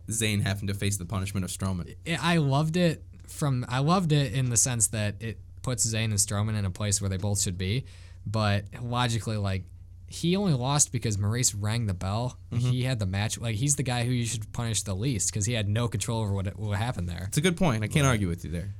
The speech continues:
Speaker 2: but anyway,
Speaker 1: <laughs>
Speaker 2: sorry, Sammy.
Speaker 1: And,
Speaker 2: That's
Speaker 1: and that's just another dig at Foley, really.
Speaker 2: Yeah, yeah, yeah. I'm gonna, I'm gonna keep doing it. So, <laughs> all right. So anyway, uh, what happened on the show? We had another tag team match before that, which was really good. It was Ziggler and Kalisto versus Baron Corbin and The Miz.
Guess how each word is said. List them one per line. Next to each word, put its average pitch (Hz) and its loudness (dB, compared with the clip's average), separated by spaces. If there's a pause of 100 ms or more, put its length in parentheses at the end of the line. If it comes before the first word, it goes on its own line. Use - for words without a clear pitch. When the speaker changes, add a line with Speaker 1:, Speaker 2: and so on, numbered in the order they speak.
(100)
Speaker 2:
but 90 -2
anyway, 101 0 (460)
Speaker 1:
<laughs> - -18
Speaker 2:
sorry, 113 0
Sammy. 92 0 (520)
Speaker 1:
And, 127 4
Speaker 2:
That's 113 4
Speaker 1:
and 127 4
that's 127 4
just 120 2
another 117 2
dig 110 2
at 101 -2
Foley, 107 -2
really. 95 -6 (140)
Speaker 2:
Yeah, 135 4
yeah, 110 2
yeah. 101 -2
I'm 110 -2
gonna, 113 -2
I'm 98 -4
gonna 113 -4
keep 107 -6
doing 95 0
it. - -6
So, 92 -6 (440)
<laughs> - -12
all 226 8
right. 147 6
So 180 6
anyway, 127 4 (100)
uh, 120 2
what 139 4
happened 135 2
on 104 2
the 101 4
show? 95 2
We 113 2
had 147 2
another 147 2
tag 104 0
team 104 0
match 104 0
before 107 0
that, 123 0
which 107 -6
was 98 0
really 95 0
good. 95 0
It 120 0
was 98 2
Ziggler 104 2
and 98 2
Kalisto 110 0
versus 101 2
Baron 110 0
Corbin 110 -2
and 95 2
The 95 0
Miz. 127 2